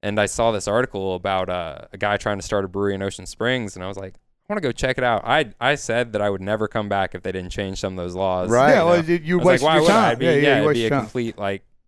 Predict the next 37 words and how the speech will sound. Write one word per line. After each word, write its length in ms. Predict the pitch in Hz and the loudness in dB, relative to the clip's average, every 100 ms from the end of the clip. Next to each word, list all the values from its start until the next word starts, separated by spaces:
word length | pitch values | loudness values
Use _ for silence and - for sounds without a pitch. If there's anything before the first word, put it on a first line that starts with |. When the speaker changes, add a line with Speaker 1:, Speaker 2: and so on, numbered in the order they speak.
| _ | _
Speaker 1:
just, 260 | 101 - - _ | -10 -10 -12 _
you're 180 | 104 107 | -8 -4
gonna 280 | 107 101 95 - | -2 -4 -6 -4
go 140 | 107 104 | 0 0
down 280 | 104 104 | 0 -2
there, 180 | 104 101 | -2 -4
lose 220 | 101 98 | -4 -6
a 20 | 95 | -4
bunch 220 | 101 101 | -4 -4
of 60 | |
money, 280 | 98 101 101 | -4 -4 -4
and 220 | 90 92 - - _ _ _ _ _ _ _ - | -6 -8 -12 -16 _ _ _ _ _ _ _ 0
realize 440 | 110 107 104 95 | 2 4 2 0
it's 140 | 90 | -6
maybe 240 | 104 101 104 | -6 -4 -2
not 180 | 101 - | -4 -2
for 200 | 117 110 | 0 0
you, 140 | 101 | 2
<laughs> 20 | |
you 140 | - 135 | 4 4
Speaker 2:
Right, 120 | 139 | 6
Speaker 1:
know? 120 | 160 | 4
Speaker 3:
Right, 180 | 147 151 | 4 4
right. 100 | 143 | 4
Speaker 2:
right, 100 | 107 - | 2 0
Speaker 1:
But, 120 | 110 | 2
Speaker 2:
right. 80 | 110 101 80 | 2 0 -2
Speaker 1:
uh, 40 | |
like 160 | 117 117 | -2 -2
I 60 | |
said, 240 | 107 110 101 | 0 -2 0
they 80 | 107 | 0
had 80 | |
already 200 | 110 113 | 2 0
changed 400 | 104 110 107 104 | -2 -4 -4 -4
them, 260 | 104 104 104 | -4 -4 -4
and 280 | 92 90 | -6 -8